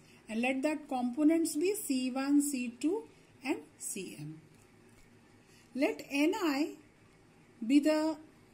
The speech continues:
number of vertices in the component Ci. I is from one to m. Then summation of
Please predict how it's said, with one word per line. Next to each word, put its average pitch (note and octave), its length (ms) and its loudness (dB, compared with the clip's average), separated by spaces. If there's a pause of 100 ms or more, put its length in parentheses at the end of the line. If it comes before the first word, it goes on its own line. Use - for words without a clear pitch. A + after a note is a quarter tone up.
number C4+ 540 4
of F#4+ 340 0
vertices C4 1000 -2 (520)
in A3+ 200 0
the A#3+ 120 0
component A3 760 -4
Ci. A3 380 -2 (840)
I D4 380 0
is E4 240 0
from F4+ 440 -4
one A3+ 380 0
to A#4 140 2 (500)
m. D3+ 360 -6 (1400)
Then D#4+ 480 2 (1300)
summation F#4+ 560 0 (280)
of - 300 -10